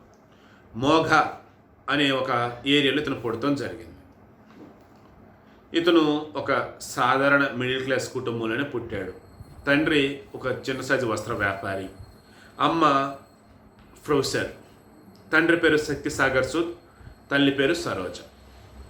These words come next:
ఈ పంతొమ్మిది వందల డెబ్భై మూడులో ఈయన పుట్టినటువంటి మూమెంట్లోనే అప్పటికే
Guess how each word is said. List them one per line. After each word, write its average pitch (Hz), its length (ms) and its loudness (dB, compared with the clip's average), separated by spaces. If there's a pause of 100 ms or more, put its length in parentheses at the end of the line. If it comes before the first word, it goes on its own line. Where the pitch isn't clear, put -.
(1000)
ఈ 151 60 4
పంతొమ్మిది 160 200 4
వందల 190 240 4
డెబ్భై 160 200 -2
మూడులో 165 220 4
ఈయన 147 120 2
పుట్టినటువంటి 147 600 0
మూమెంట్లోనే 131 540 -2
అప్పటికే 117 800 -2